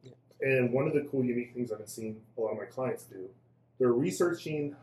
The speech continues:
Speaker 2: I don't, I don't wanna use this term, but the, this is their words, boring companies,
Speaker 1: <laughs>
Speaker 2: right? So companies that have been in your local community forever,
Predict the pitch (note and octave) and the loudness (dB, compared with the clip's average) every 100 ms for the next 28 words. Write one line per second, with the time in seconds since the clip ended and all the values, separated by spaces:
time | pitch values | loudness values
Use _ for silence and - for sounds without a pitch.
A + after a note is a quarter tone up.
0 | - C3 B2+ - C#3 C#3+ C#3 C3 B2 - | -6 -4 -4 -6 -2 0 0 0 0 -4
1 | - A2 G#2+ G#2+ G#2+ - G#2 - A#2 - | -2 -2 -2 -4 -6 -6 -10 -10 -10 -2
2 | B2 - D3 C#3 A2 G2+ - - _ _ | 0 4 6 8 6 0 -6 -20 _ _
3 | - A#2+ D3 D#3+ E3 - A#2 - - - | -4 4 4 4 0 -4 -6 -8 -12 -18
4 | - - - - G#2+ A2+ A2 - - - | -12 -10 -10 -4 6 8 10 8 6 -2
5 | - - - A#2+ A#2+ E3 E3+ F3+ - D3 | -16 -8 2 2 2 2 0 2 2 4
6 | B2+ B2+ B2+ B2+ B2+ - C#3 C#3+ C3+ B2 | 0 0 0 0 0 -2 -2 0 0 0
7 | - - _ _ A#2+ C#3+ C#3+ - C3 B2+ | -6 -16 _ _ 2 2 2 -4 0 2
8 | B2+ B2 - G#2 G2 | 2 -2 -6 -8 -8